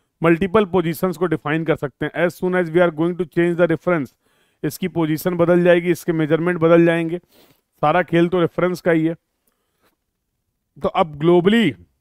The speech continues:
डिफाइन करने के लिए आपको नहीं लगता है कि बेसिक सर्वेइंग की हेल्प से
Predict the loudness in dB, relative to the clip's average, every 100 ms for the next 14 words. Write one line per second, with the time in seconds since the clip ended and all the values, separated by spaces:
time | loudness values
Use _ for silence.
0 | _ _ _ -6 -4 0 0 0 0 0
1 | -2 0 0 -2 -4 _ _ _ -2 0
2 | 0 -2 0 -2 2 2 4 0 -4 _
3 | _ _ _ _ _ _ _ _ -12 -4
4 | 0 0 0 -4 0 0 2 0 0 -2
5 | 0 -2 -4 -4 -4